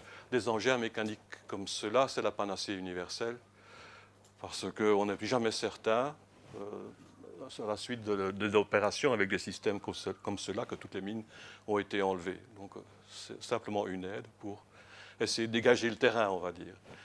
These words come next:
Bien que s'il y en a qui explosent, elles polluent le champ de mines,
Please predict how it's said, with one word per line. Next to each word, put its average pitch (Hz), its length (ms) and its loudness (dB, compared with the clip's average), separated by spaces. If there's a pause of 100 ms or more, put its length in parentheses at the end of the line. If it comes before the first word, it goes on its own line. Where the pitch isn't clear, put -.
(260)
Bien 135 160 8
que 135 80 6
s'il 135 140 4
y - 20 4
en 139 60 6
a 143 80 8
qui - 120 0
explosent, 135 560 0
elles 120 100 2
polluent 123 500 2 (1600)
le 113 120 0
champ 117 260 4
de 104 60 0
mines, 127 380 0